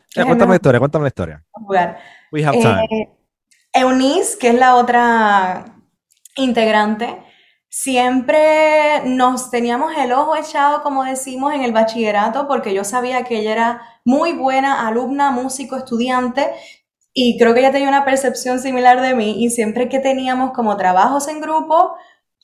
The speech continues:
Speaker 2: en las clases, rápido ella y yo trabajábamos juntas, porque sabíamos que íbamos a darlo todo y que el proyecto iba a salir bien y tal.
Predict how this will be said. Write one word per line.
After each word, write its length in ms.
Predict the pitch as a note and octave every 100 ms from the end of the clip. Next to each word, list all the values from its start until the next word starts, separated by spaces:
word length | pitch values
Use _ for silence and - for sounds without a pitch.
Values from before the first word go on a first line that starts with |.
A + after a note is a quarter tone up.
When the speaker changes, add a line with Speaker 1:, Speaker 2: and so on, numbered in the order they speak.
| -
Speaker 2:
en 140 | A#3
las 140 | G#3+
clases, 720 | G#3+ C4 D4 D4+ F4 F4 - _ -
rápido 400 | A#3+ A#3+ B3+ A#3+
ella 140 | A3+
y 40 | A#3
yo 120 | A3+
trabajábamos 580 | A#3 G3+ G#3 G3+ G#3 G#3
juntas, 800 | G3+ F#3 E3+ F3 - _ _ _
porque 260 | A#3 A#3 A3
sabíamos 520 | G#3 G3 A3 A#3+ A#3+
que 80 | A3
íbamos 280 | G3+ A#3+ A#3
a 60 |
darlo 280 | G3 F#3+ F#3
todo 380 | F#3+ B3+ B3+ B3
y 80 | A#3+
que 140 | -
el 80 | F#3
proyecto 320 | F#3 F#3 F3+
iba 100 | G#3+
a 40 | G3
salir 300 | A3+ G3+ F3+
bien 220 | F#3+ F#3+
y 100 | F3+
tal. 340 | F3+ F#3 -